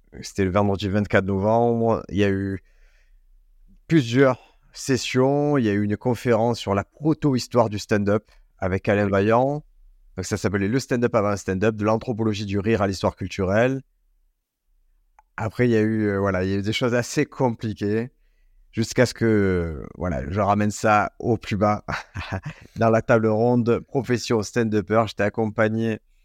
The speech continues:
Speaker 1: euh, de Ambroca, qui est la responsable de programmation du Joke, euh, de Jonathan O'Donnell, qui est un stand-upper, de Paul, euh, Weinstein Compar, qui est un stand-upper, et de Fafou, qui est aussi stand-uppeuse et programmatrice d'une, de La Piscine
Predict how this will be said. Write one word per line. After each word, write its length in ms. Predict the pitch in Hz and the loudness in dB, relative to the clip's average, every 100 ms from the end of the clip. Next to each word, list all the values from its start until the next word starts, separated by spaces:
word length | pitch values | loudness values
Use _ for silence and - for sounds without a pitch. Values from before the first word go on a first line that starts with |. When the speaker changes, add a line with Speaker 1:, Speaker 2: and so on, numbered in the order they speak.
| _ _ _ _ _ - | _ _ _ _ _ -8
Speaker 1:
euh, 880 | 101 104 104 98 101 98 98 98 98 | -2 0 0 0 0 0 0 0 -2
de 300 | 95 95 101 - | -2 0 -2 0
Ambroca, 600 | 127 135 123 - 117 117 | -2 0 0 2 4 4
qui 120 | - | 2
est 20 | |
la 60 | 92 | 0
responsable 440 | 98 104 95 104 | 0 -2 -2 -2
de 40 | 90 | -2
programmation 540 | - 87 90 92 98 | -6 -4 -2 -2 -2
du 160 | 92 90 | -2 -2
Joke, 540 | 107 127 135 - - - - | 2 4 4 0 -12 -14 -4
euh, 160 | 95 | -2
de 120 | 92 | 2
Jonathan 520 | 98 104 101 101 98 92 | 2 2 0 0 0 0
O'Donnell, 460 | 92 95 98 92 | 0 0 0 -2
qui 100 | - | -4
est 40 | 87 | -8
un 40 | |
stand-upper, 840 | - 90 87 98 - 120 123 123 113 | -8 -8 -6 -4 0 4 4 4 2
de 240 | 98 95 - | 0 -4 -4
Paul, 300 | - 107 98 | -2 0 0
euh, 160 | 95 92 - _ - - - | -2 -4 -8 _ -20 -20 -2
Weinstein 380 | 117 107 107 101 | -2 2 0 0
Compar, 460 | 107 95 104 92 | -2 0 0 0
qui 100 | - | -2
est 40 | 123 | -2
un 20 | |
stand-upper, 640 | 101 101 90 90 101 117 117 | 0 -2 -4 -4 0 2 4
et 40 | |
de 120 | 113 95 | 2 -2
Fafou, 720 | - - 113 - 107 120 120 | -6 -6 -6 -6 -4 -4 -4
qui 120 | - 113 | -4 -2
est 20 | |
aussi 360 | 95 - 131 | -2 -2 -2
stand-uppeuse 640 | 123 - 101 90 - 113 117 | -2 0 0 -2 0 2 2
et 40 | |
programmatrice 720 | 101 101 92 92 90 - 127 | -2 -2 -2 -2 -4 -4 -4
d'une, 380 | - 98 92 90 | -2 -4 0 -2
de 120 | 85 | -2
La 160 | 92 117 | 0 0
Piscine 520 | - 104 - 120 123 | -2 -8 -4 -2 -2